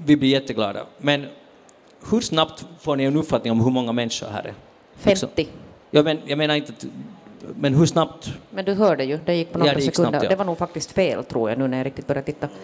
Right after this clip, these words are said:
Speaker 1: För att
Speaker 2: Jag har
Speaker 1: ny-
Speaker 2: hållit på och gjort sån här, alltså, uppskattningar när man går på demonstrationer som journalist och måste försöka göra något där var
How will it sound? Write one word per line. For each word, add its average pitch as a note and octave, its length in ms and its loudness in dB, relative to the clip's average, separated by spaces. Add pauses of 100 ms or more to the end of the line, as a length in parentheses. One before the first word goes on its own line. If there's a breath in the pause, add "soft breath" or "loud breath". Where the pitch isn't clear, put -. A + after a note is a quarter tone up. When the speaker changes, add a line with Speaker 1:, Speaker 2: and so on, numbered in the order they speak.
(140 loud breath)
Speaker 1:
För - 140 -2
att F3 60 4
Speaker 2:
Jag A3 80 6
har C#4 140 6
Speaker 1:
ny- - 60 4
Speaker 2:
hållit G3 200 2
på F#3 80 0
och F3 100 2
gjort F3+ 260 0
sån D3+ 120 -4
här, D3+ 120 -2
alltså, D3 240 -2
uppskattningar C#3+ 600 -2
när C#3 60 -4
man C#3+ 140 -4
går D3 100 2
på D3 100 -4
demonstrationer C#3+ 680 0
som C3 160 -2
journalist C#3+ 520 -2
och - 80 -4
måste B2 240 -4
försöka C3+ 300 0
göra C3+ 200 2
något B2 200 -4 (520 loud breath)
där C#3+ 200 0
var C3 200 -2